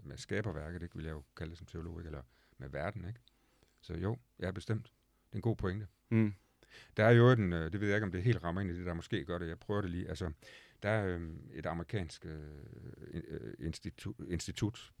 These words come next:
Speaker 1: øh, som forsker i det her med hjertet. HeartMate Institute hedder det, det ligger i Californien. De har forsket i det her med, med hjertet, og, og, og, og, øhm, der har man for eksempel, øhm, i den her hjertebønsmeditation, jeg skal prøve at guide nu her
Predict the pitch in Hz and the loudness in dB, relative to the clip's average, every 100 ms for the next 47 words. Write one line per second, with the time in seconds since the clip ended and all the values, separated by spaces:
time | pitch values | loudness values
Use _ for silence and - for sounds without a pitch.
0 | - 85 78 73 - 95 80 - 113 113 | -10 -6 -6 -8 -6 -4 -4 4 4 4
1 | 82 85 92 82 82 87 98 - 104 104 | -2 -6 -6 -6 -8 -10 -12 -6 -4 -4
2 | 87 90 - - - 85 95 78 78 85 | -6 -6 -8 -8 -8 -6 -4 -6 -6 -6
3 | 85 80 85 - 92 80 - - - - | -6 -8 -8 -6 -8 -8 -14 -20 -20 -20
4 | - _ - 113 113 117 120 101 92 104 | -20 _ -4 -2 6 6 6 0 0 2
5 | 110 98 87 82 80 95 90 92 110 117 | 4 4 2 -2 -4 -6 -4 0 0 0
6 | - - 92 - 95 - 92 85 82 82 | -2 -6 -8 -6 -8 -6 -6 -6 -6 -6
7 | 78 - - _ _ - 101 107 98 101 | -10 -16 -20 _ _ -8 -2 0 0 0
8 | 131 120 85 85 80 80 80 - - 107 | 2 2 2 -2 -4 -6 -8 -12 -10 -4
9 | 101 95 95 90 98 - 80 - 78 - | -2 0 0 0 0 -2 -6 -6 -6 -6
10 | 80 87 73 82 - 90 82 85 87 85 | -6 -6 -6 -10 -8 -6 -6 -6 -6 -8